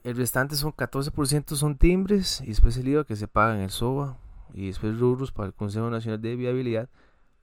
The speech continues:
parking. Eh, lo primero es por la atención médica, ¿verdad? Con respecto al soa, que en el dos mil dieciocho el inss invirtió un poco más de cincuenta mil millones de colones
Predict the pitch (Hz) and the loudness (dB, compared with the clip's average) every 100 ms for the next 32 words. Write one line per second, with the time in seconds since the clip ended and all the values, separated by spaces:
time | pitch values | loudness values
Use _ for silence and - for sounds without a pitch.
0 | - 131 127 139 139 117 113 113 110 120 | 0 2 2 -6 -4 2 4 4 4 2
1 | 117 120 120 147 165 - 165 139 120 110 | 2 2 6 6 4 2 4 4 2 -2
2 | 135 143 143 156 160 110 101 127 104 92 | -4 -2 -4 -2 0 0 0 -4 -6 -8
3 | 92 101 - 123 120 123 123 98 85 92 | -6 -6 -6 -6 -4 -4 -4 -6 -6 -6
4 | 101 123 120 117 - 123 - - 104 101 | -4 -4 -4 -6 -6 -12 -14 -14 -8 -6
5 | 113 117 123 120 - 113 110 107 117 110 | -6 -6 -6 -6 -6 -6 -6 -8 -8 -6
6 | 110 107 101 - - _ - _ - - | -4 -6 -8 -16 -20 _ -20 _ -8 -6
7 | 147 - 113 98 95 95 98 113 127 110 | -4 -4 -4 -6 -4 -4 -4 -4 -4 -2
8 | 110 110 110 - 117 104 107 | -2 -4 -6 -4 -4 -4 -6